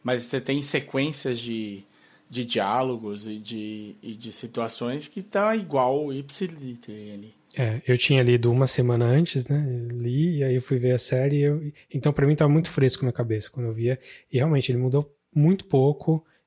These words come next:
Speaker 2: e, e inseriu muito pouco. Então, o texto tá ali. E aqui já começa a minha, o meu parecer, assim, sobre a temporada.
Speaker 1: Boa.
Speaker 2: O texto tá ali, mas a arte não tá ali. Eu achei que a-, foi uma tentativa interessante ali, mas eu achei meio,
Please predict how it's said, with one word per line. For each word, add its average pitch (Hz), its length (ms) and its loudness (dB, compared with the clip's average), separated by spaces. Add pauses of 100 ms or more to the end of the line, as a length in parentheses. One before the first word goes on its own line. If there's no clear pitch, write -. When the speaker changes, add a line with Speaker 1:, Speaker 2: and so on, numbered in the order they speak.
(100)
Speaker 2:
e, 127 380 -2
e 123 240 -2
inseriu 127 440 2
muito 151 220 0
pouco. 131 300 -2
Então, 143 160 2
o 143 60 2
texto 165 400 0
tá 175 160 2
ali. 135 420 0 (640)
E 135 100 4
aqui 123 240 2
já 143 120 4
começa 139 500 2
a 131 140 2
minha, 127 500 2 (600)
o 131 60 0
meu 131 100 2
parecer, 120 600 2
assim, 120 300 -4
sobre 117 240 -4
a 117 60 0
temporada. 104 580 -4 (340)
Speaker 1:
Boa. 104 300 -6
Speaker 2:
O - 20 -4
texto 151 380 2
tá 170 140 2
ali, 139 480 4 (720)
mas 117 280 0
a 113 80 4
arte 131 260 2
não 135 120 6
tá 196 120 0
ali. 123 280 0 (840)
Eu 117 180 2
achei 123 340 2
que 123 260 0
a-, 117 100 0 (180)
foi - 220 -4
uma 113 120 -2
tentativa 120 520 0
interessante 127 680 0
ali, 123 160 0
mas 139 200 2
eu 139 100 6
achei 135 300 2
meio, 143 600 4